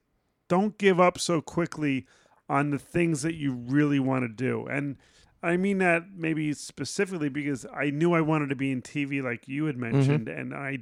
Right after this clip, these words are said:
Speaker 1: did that. And I don't ever feel like I'm going to work a day in my whole life because I love what I do, even at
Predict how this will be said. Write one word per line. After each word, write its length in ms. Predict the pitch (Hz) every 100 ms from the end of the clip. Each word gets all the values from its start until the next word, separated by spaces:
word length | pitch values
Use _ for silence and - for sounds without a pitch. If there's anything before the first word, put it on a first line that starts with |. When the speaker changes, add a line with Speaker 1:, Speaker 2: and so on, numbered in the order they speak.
| -
Speaker 1:
did 240 | 190 151
that. 280 | 123 98 98 _ _ _ _
And 120 | 143 120
I 100 | 147
don't 300 | 160 160 208 _ - _ -
ever 220 | 147 156
feel 260 | - 165 165
like 180 | 151
I'm 280 | 143 135 139
going 380 | 120 143 151 151
to 120 | -
work 560 | 131 123 143 143 - - _ _ _ _ -
a 80 |
day 240 | 127 147 151
in 80 | 139
my 120 | 135
whole 280 | 123 139 135
life 340 | 147 131 -
because 240 | 120 117
I 140 | 113 123
love 320 | 120 135 127
what 140 | 135
I 80 | 127
do, 260 | 120 120 135
even 260 | 151 156
at 140 | 143